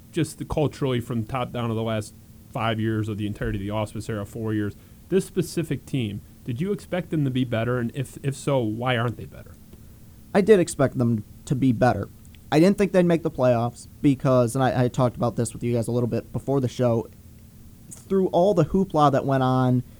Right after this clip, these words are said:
Speaker 2: that ultimately turned out to be nothing with Al Avila in the offseason saying, "Hey, we're gonna be cutting payroll," not doing it. And then they kinda came into this season, and the question I asked was, "Well, did, did they get any better?" And the answer really was, was no. So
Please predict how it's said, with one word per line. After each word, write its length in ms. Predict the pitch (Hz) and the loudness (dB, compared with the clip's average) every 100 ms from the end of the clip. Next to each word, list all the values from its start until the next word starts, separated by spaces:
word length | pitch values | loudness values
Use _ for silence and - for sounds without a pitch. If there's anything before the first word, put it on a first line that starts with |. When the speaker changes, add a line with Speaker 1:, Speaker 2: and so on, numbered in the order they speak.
| - | 0
Speaker 2:
that 120 | 139 | 4
ultimately 400 | 165 156 147 135 | 4 4 2 2
turned 200 | 131 139 | 0 0
out 100 | 127 | 0
to 40 | |
be 80 | 123 | 0
nothing 420 | 120 131 131 117 | 0 2 0 -2
with 120 | 117 98 | -2 0
Al 220 | 127 123 | 2 2
Avila 320 | 123 123 120 | 2 2 2
in 80 | 120 | 0
the 80 | 120 | 0
offseason 500 | 113 - 127 117 117 | -2 -2 -4 -4 -2
saying, 220 | 120 127 | 0 2
"Hey, 120 | 135 | 2
we're 160 | 127 123 | 0 0
gonna 140 | 123 | 0
be 100 | 113 | -2
cutting 240 | - - | -2 -4
payroll," 540 | - 139 139 135 131 - - - | 0 0 2 2 2 0 -14 -10
not 320 | 131 117 - 127 | -2 -2 0 4
doing 300 | 165 160 139 | 6 6 2
it. 180 | 131 - - - - - | 0 -4 -20 -20 -12 0
And 100 | 160 | 4
then 80 | 156 | 4
they 80 | 147 | 2
kinda 220 | 160 139 | 0 -2
came 400 | - 170 175 160 | -2 0 2 4
into 240 | 156 147 | 2 2
this 260 | 131 185 190 | 2 2 0
season, 460 | 147 135 127 127 - | -2 0 0 -2 0
and 160 | 135 | -2
the 40 | 127 | -2
question 420 | - 156 - 139 | 0 -2 -2 -2
I 140 | 123 | 0
asked 400 | 120 151 156 - | 2 2 0 -2
was, 400 | 127 123 120 - - | 0 2 0 -4 -10
"Well, 120 | 156 | -6
did, 140 | - 147 - | -2 -4 -4
did 140 | - 156 | -2 0
they 80 | 143 | 2
get 160 | 202 | 2
any 100 | 143 | 0
better?" 480 | 127 - 156 131 - - - - - - - | -4 -2 -4 -4 -8 -16 -20 -20 -20 -12 0
And 160 | 156 | 2
the 120 | 156 | 4
answer 300 | 196 190 180 | 2 0 0
really 280 | 156 196 196 | 2 4 4
was, 400 | 160 151 143 - | 2 0 -2 -12
was 240 | - 151 143 | -2 0 2
no. 340 | 185 208 113 | 4 4 0
So 380 | - - 143 | -2 2 2